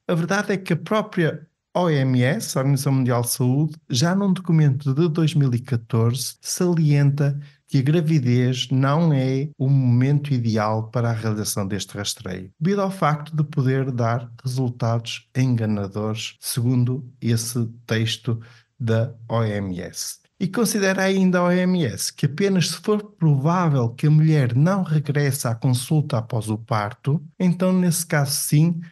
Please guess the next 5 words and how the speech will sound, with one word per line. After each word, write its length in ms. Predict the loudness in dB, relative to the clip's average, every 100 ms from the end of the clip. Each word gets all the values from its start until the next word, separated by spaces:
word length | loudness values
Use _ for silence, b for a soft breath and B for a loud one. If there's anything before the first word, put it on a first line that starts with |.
| B B
dever-se-á 640 | -4 -2 0 -2 -2 -2 -2
realizar 540 | -2 -4 -2 0 0
a 40 | -2
citologia 840 | -4 -4 -2 -2 0 0 0 0 -4
na 420 | -2 0 0 -2